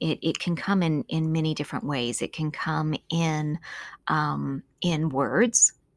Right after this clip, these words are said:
that you actually hear. You can see words, you know, like, like credits on a movie screen. You can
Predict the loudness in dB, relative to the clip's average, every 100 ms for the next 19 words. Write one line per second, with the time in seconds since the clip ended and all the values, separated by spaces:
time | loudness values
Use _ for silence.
0 | 0 2 2 2 2 0 0 0 0 -2
1 | -6 0 2 2 0 -4 -6 -10 -12 -6
2 | 2 6 6 6 2 2 2 2 8 8
3 | 8 4 -2 0 -2 -2 -2 2 2 2
4 | 2 2 -2 -20 -4 0 0 -2 -8 -4
5 | 4 4 4 -4 -8 -2 2 2 2 0
6 | 0 0 2 0 0 -4 -10 -10 -14 -16
7 | -16 -16 -6 4 8 10 8 2 -2 0
8 | 0 0 0 -2